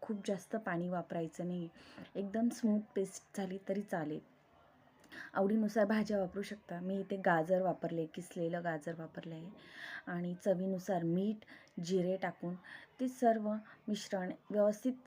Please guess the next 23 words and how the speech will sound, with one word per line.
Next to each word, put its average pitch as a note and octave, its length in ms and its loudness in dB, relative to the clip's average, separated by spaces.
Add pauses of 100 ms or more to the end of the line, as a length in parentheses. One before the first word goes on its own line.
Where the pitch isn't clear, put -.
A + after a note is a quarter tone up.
फेटून G#3 400 2
घ्यायचं G3 440 0
आहे, F3 80 -2
एकजीव G3 380 -2
करून G3+ 380 2
घ्यायचं G3 440 -4
आहे, D#3 140 -6 (460)
जेणेकरून F#3 680 0
त्याला, F#3 500 0 (420)
अ, F3 360 -2
हवा F#3+ 280 2
जाण्यासाठी, F#3 680 -4 (540)
अ, - 40 -12
वेळ F#3 440 2
मिळेल. E3+ 340 -2 (460)
आणि F3+ 280 -2 (100)
पी-, G3+ 300 0 (120)
पीठ F3+ 280 0 (300)
दहा G3+ 240 4
मिनटं F#3+ 380 4
रेस्टसाठी G3+ 580 0
ठेवायचं F#3 580 -2
आहे. E3+ 100 -2